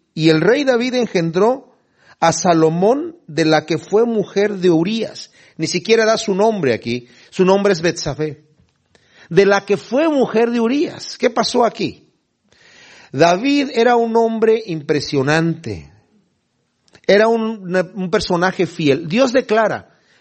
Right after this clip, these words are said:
"David es un hombre conforme a mi corazón". Uf, si el Señor dijera eso de mí, estaría yo brincando, ¿verdad? Por todos lados. Ojalá que así fuera. Qué testimoniazo, ¿verdad? "He aquí un hombre conforme a mi corazón".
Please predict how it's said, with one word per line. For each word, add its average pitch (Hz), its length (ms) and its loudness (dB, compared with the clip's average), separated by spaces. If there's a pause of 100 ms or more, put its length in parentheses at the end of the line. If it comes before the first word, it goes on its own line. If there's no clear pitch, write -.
"David 170 400 2 (200)
es 180 200 -2
un 170 100 0
hombre 165 240 0
conforme 120 380 -6
a 110 40 -8
mi 104 100 -8
corazón". - 440 -14 (640)
Uf, - 280 -8 (540)
si - 120 -2
el 123 80 4
Señor 143 260 2
dijera 143 260 2
eso 143 160 -2
de 117 120 2
mí, 156 220 0
estaría 131 340 0
yo 135 160 0
brincando, 127 640 0
¿verdad? 101 280 -4
Por 107 140 -8
todos 131 220 -2
lados. 87 420 -4 (400)
Ojalá 127 320 2
que 135 80 -4
así 123 140 -6
fuera. - 360 -10 (1400)
Qué 202 120 2
testimoniazo, 123 840 0
¿verdad? 90 320 -14 (460)
"He 175 140 4
aquí 175 260 0
un 175 140 0
hombre 170 240 0
conforme 127 380 -4
a 120 40 -4
mi 117 100 -4
corazón". - 460 -10